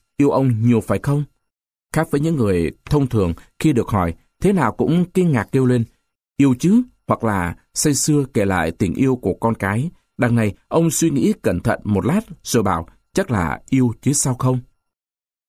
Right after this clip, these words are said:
Nhưng có lẽ cả vợ và con ông đều đang muốn ông phải nghỉ ngơi hoàn toàn. Ông chấp nhận sự phê bình của con cái, tôi đoán thế, và thầm nghĩ,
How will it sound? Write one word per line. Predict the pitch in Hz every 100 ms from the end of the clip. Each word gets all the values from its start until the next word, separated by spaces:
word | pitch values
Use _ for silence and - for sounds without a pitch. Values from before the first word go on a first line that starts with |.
| _
Nhưng | 120 113 104
có | 87 120
lẽ | 120 82 131 123
cả | 95 82
vợ | 92 87 -
và | 98
con | 87 110
ông | - 107 101 - _
đều | - 123
đang | 131 160 156
muốn | 143
ông | 208 147 135
phải | - 117 87
nghỉ | 104 87 -
ngơi | 123 123 110 _
hoàn | 92 90
toàn. | - 85 78 - _ _ _ _
Ông | - 113 98
chấp | 190
nhận | - 101
sự | - -
phê | 131
bình | 120 95
của | 82 87
con | 110 110
cái, | 90 92 139 - _ -
tôi | 113
đoán | 98 117
thế, | 117 107 151 - _
và | 113 -
thầm | 98
nghĩ, | 90 104